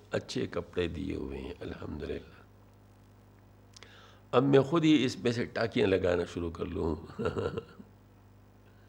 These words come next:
تو کیا زہد ہوگا؟ یہ نمائش ہوگا، زہد نہیں ہوگا، یہ نمائش ہوگا۔ میں مختلف رنگوں کی ٹاکیاں اس میں لگا دوں۔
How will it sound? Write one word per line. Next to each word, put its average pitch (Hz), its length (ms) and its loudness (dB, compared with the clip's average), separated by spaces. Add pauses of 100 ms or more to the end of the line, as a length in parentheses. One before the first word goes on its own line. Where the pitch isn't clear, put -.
(380)
تو 120 120 -12
کیا 117 160 6
زہد 143 260 6
ہوگا؟ 127 220 4 (1900)
یہ 143 80 -6
نمائش 104 380 -6
ہوگا، 80 200 -16 (960)
زہد 90 220 2
نہیں 85 120 0
ہوگا، - 200 -6 (1600)
یہ 95 80 -2
نمائش 90 380 4
ہوگا۔ 71 160 -10 (240)
میں 98 100 4
مختلف 104 520 0
رنگوں 98 220 0
کی 87 120 -4
ٹاکیاں 95 360 -2
اس 90 160 -6
میں 82 80 -6
لگا 82 240 0
دوں۔ 82 120 -4